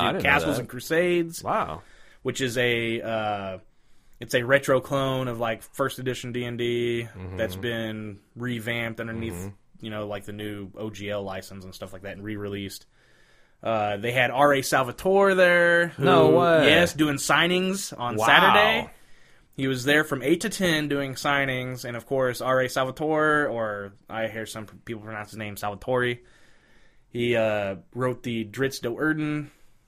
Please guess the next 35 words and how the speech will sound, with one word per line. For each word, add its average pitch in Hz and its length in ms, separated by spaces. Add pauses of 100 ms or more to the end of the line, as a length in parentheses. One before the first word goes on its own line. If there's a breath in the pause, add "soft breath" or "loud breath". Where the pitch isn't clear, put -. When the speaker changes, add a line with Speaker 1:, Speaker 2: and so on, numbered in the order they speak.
Speaker 2:
long 131 380
line 135 460
of 117 320
Forgotten - 920
Realms 123 400
novels. 123 560 (140)
And 104 160
he 107 100
also, 107 440
he's 107 300
done 113 120
his 104 120
own 107 160
things 107 220
like 98 120
the 101 80
Demon 101 440
Sword 101 460
or 92 200
Demon 98 280
Stone 98 400
or 92 80
something - 80
Speaker 1:
What's 285 100
his 349 100
Speaker 2:
like 220 40
that. 214 40
Speaker 1:
main 185 240
character? 135 760
The 104 100
guy 117 200
that's 107 120
got 110 140
the 98 80
tiger. 87 580